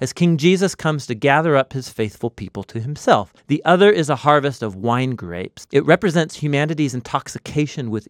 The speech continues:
evil. They're taken to the winepress and trampled. Now,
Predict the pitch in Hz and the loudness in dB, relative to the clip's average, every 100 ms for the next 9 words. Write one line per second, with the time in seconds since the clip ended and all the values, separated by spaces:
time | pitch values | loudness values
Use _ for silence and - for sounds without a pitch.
0 | _ 120 110 101 98 104 _ - 127 - | _ -10 -10 -10 -14 -18 _ -4 -4 4
1 | 175 196 196 180 156 143 139 147 - 127 | 4 4 2 2 2 0 0 -2 0 -2
2 | 120 - _ 98 90 - 110 90 - - | -2 -14 _ -16 -16 -12 -12 -12 -16 -20
3 | _ _ - 131 | _ _ -4 -2